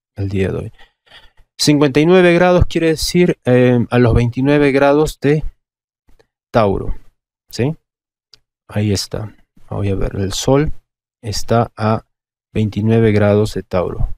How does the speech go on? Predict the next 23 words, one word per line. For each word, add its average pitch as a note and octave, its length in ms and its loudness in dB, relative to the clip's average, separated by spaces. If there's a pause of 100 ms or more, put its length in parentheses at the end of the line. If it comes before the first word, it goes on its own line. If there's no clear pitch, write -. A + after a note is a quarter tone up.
(120)
o A2+ 180 0
a A2+ 60 0
los A2+ 300 -2
cincuenta G#2 540 -4
y F#2+ 40 -2
nueve G2+ 300 2
grados. - 500 -4 (680)
¿Cómo B2 500 2
ver? C3 300 2 (760)
Fácil, B2 340 -4
me F#2 120 -2
voy G2+ 200 0
aquí, C3+ 360 -4 (560)
veo G2+ 280 2
el G#2+ 100 0
sol C3+ 360 0 (1040)
para G#2+ 220 0
el G2+ 80 0
día A2+ 260 2
de G#2+ 140 4
hoy, B2+ 200 0 (220)
junio G2+ 220 -4
catorce. A#2 580 -2